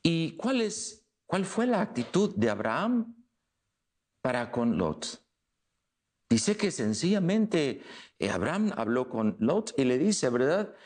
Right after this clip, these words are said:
"Mira, separémonos. Tú vete para un lado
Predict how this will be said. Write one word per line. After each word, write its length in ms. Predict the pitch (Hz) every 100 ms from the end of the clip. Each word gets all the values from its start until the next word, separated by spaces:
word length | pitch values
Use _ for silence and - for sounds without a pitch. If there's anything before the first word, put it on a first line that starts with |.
| -
"Mira, 480 | 135 165 135 - -
separémonos. 1200 | - 185 190 196 170 120 107 95 87 - - - _ _ _ _ _ _
Tú 140 | - 123
vete 240 | 139 143
para 200 | 151 95
un 160 | 101 101
lado 440 | 180 226 226 214